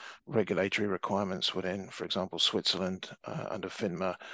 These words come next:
and an important insight into how confidential computing can be used to provide data security, not only at the operational level where data's processed, which we've talked about earlier, but also in terms of cryptographic key security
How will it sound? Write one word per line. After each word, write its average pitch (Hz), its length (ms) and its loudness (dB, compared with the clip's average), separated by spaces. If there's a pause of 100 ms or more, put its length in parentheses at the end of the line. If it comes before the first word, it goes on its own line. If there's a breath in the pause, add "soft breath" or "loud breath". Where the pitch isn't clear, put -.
(340 loud breath)
and 104 120 -2
an 104 100 0
important 104 520 4
insight 110 420 4
into 110 160 0
how 107 140 2
confidential 101 560 0
computing 101 400 -2
can 104 100 -6
be 104 80 -4
used 98 300 0
to - 60 -10
provide 110 520 4 (340 loud breath)
data 104 240 4
security, 107 480 4
not 107 220 4
only 104 300 4
at - 100 0
the 98 100 4
operational 101 640 2
level 98 320 0
where 92 280 0
data's - 340 0
processed, - 600 6
which - 240 -2
we've 101 260 -2 (280 loud breath)
talked - 220 -4
about 95 240 4
earlier, 107 260 6
but 104 160 -2
also 104 380 4 (480 loud breath)
in 87 100 2
terms 107 360 4
of 90 180 0
cryptographic - 640 2
key 117 220 4
security 98 680 2